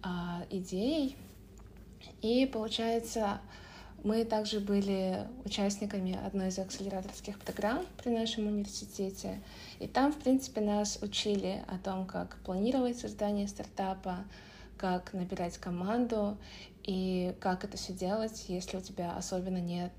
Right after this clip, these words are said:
никакого, а, никакой, никакого опыта с технической стороны. И вот получается, что таким образом у нас было несколько стадий в создании стартапа.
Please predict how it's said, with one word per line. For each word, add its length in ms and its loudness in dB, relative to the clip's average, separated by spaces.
никакого, 840 -4
а, 420 -4
никакой, 540 0
никакого 380 6
опыта 800 6
с 80 -8
технической 640 2
стороны. 580 -2
И 280 6
вот 240 0
получается, 540 0
что 280 2
таким 380 -2
образом 440 2
у 40 2
нас 180 -2
было 200 -2
несколько 640 0
стадий 480 0
в 40 -6
создании 480 0
стартапа. 720 -4